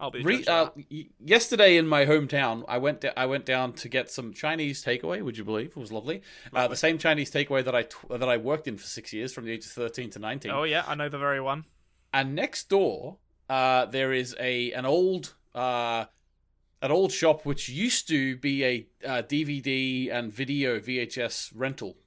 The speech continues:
Speaker 2: uh, shop.
Speaker 1: Okay.
Speaker 2: And they have decided very recently to end their D V D rentals. So this is now, there's no more D V D rentals in my hometown at all.
Speaker 1: <laughs>
Speaker 2: The main, the main, the main chain one is gone, and now this is the independent one gone now as well.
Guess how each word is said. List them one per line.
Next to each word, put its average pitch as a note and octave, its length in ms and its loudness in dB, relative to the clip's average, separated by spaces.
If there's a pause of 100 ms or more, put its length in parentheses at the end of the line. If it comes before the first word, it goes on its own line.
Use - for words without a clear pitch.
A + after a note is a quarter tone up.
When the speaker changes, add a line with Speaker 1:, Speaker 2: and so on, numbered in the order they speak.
(140)
Speaker 2:
uh, G2+ 180 -4
shop. - 260 -12 (240)
Speaker 1:
Okay. C#3+ 320 -12
Speaker 2:
And C#3+ 280 0
they F#3+ 200 6
have F3 220 2
decided C#3 500 2
very B2+ 160 0
recently B2 440 -4
to A#2+ 440 -6 (100)
end C#3+ 480 -2 (120)
their B2 200 -2
D B2+ 180 -4
V A#2+ 140 -8
D A#2+ 180 -4
rentals. G#2+ 500 -8
So C#3 240 -2 (280)
this D#3 160 -6
is D3+ 100 -10
now, D3 380 2
there's D3 260 -4
no F3+ 220 0
more A3 160 0
D F#3+ 140 -2
V F3 80 -4
D D#3+ 80 0
rentals D3 340 -2
in C3+ 80 -6
my C3 160 0
hometown A2+ 540 -2
at D#3+ 160 2
all. A#2+ 280 0 (120)
Speaker 1:
<laughs> - 100 -20
Speaker 2:
The C3 80 -8
main, F3+ 340 0
the C#3 80 -4
main, E3+ 380 2
the C#3 80 -4
main D#3 300 0
chain C#3+ 360 0
one C3+ 140 -4
is A#2+ 100 -8
gone, A#2 340 -2
and A2 100 -6
now A#2 120 -2
this A2+ 160 -8
is B2 100 -10
the A#2+ 120 -8
independent B2 360 -6
one A2+ 140 -4
gone A2+ 240 -4
now A2+ 140 -2
as G#2+ 80 -8
well. A2+ 260 -2